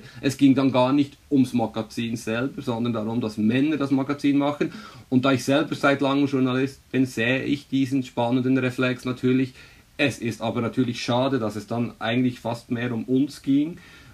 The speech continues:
oder um mich als Redaktionsleiter und nicht um, um, ums Magazin und um den Frauensport. Und das, ja,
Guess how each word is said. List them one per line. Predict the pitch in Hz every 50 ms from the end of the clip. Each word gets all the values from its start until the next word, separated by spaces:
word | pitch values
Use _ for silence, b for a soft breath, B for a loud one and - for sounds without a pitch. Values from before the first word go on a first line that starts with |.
| B -
oder | - 120 123 123 123
um | 120 120 117 107 101 107 127
mich | 135 143 139 -
als | 127 113 -
Redaktionsleiter | 127 123 120 120 - - - 196 135 135 139 131 139 131 139 135 127 127 139 110
und | 107 101 117
nicht | 131 139 131 - - -
um, | 123 123 113 104 -
um, | - 127 - -
ums | 131 120 113 -
Magazin | 127 113 110 113 107 - - 127 131 131
und | 110
um | 113 107
den | 104 104 101
Frauensport. | 104 120 127 135 143 151 147 139 - - 131 120 110 104 -
Und | 101 101 - 110
das, | 113 117 -
ja, | - 104 113 117 110 107